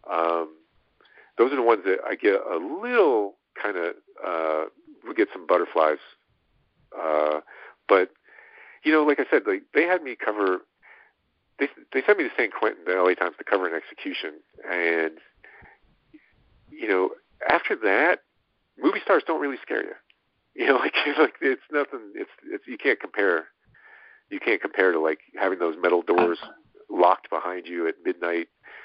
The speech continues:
with all these armed guards and all the screaming prisoners and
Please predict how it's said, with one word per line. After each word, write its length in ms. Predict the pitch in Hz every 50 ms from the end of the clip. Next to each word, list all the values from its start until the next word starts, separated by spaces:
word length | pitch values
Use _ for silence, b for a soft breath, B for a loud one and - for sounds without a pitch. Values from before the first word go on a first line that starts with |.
| B B B -
with 100 | - 87
all 140 | 85 87 85
these 120 | 90 87
armed 280 | - 92 85 82 82 82
guards 340 | 87 85 85 85 85 85 -
and 120 | 87 82 85
all 140 | 85 87
the 100 | 85 85 - -
screaming 360 | - - 90 85 80 82 78 -
prisoners 460 | - - 87 - 85 85 80 80 76 82
and 100 | 82